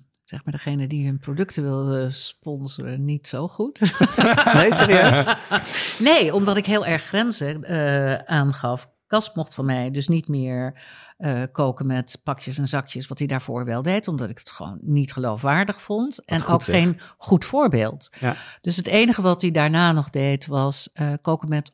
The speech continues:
Speaker 1: olijfolie, twee soorten olijfolie. En dan zei hij, eh, waarom hij de ene keer een extra virgin gebruikte en de andere keer, ehm,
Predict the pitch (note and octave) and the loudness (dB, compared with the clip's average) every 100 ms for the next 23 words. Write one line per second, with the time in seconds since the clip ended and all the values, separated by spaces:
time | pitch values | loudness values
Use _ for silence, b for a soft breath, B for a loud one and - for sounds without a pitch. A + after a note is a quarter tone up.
0 | _ - D#3+ C#3+ D#3+ E3+ F#3+ G#3 G3+ F3 | _ -6 -2 0 0 0 -2 -2 -2 -4
1 | E3+ D3+ C#3 - C#3+ C3+ D#3+ F3+ F#3 F#3 | -4 -6 -6 -4 -2 0 -2 -4 -2 -2
2 | C#3+ C#3+ D3 C3+ C3+ C3+ C3 C3 B2+ C3 | -2 -4 -4 -6 -4 -4 -4 -4 -2 -2
3 | C3 A#2 C3+ C3+ B2+ B2+ C3 C3 - C3+ | -4 -4 -4 -4 -6 -6 -4 -6 -6 -6
4 | C3+ C3+ C3+ B2+ C3+ C3+ C3+ B2+ B2 - | -4 -4 -6 -6 -6 -8 -8 -6 -6 -6
5 | B2 C3 C3 C3 B2 B2+ B2+ B2 - C#3+ | -8 -6 -6 -8 -8 -6 -4 -6 -8 -8
6 | B2 | -6